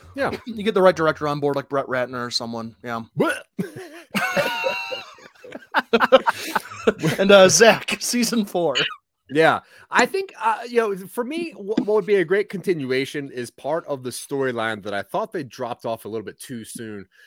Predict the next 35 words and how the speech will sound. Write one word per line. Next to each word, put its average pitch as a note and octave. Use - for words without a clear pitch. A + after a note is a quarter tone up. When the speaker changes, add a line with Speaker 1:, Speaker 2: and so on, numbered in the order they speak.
Speaker 1:
And C#3
early C4
on A3+
in F#3+
season F3
two, D3+
when, C3
uh, B2
Sonny B3+
opens D#3
up C#3+
that A#2
restaurant G2+
and A#2
he's A2
like, A#2
"What D#3
do C#4
you C#4
think A3
the E3+
people F3+
in C#3+
the B2+
Badlands A#2
will G#2+
wanna A2+
eat?" B2
And -
they're A#2
like, G2
"Well, G#2+
obviously A2+
pepperoni G#2+
pizza." C#3+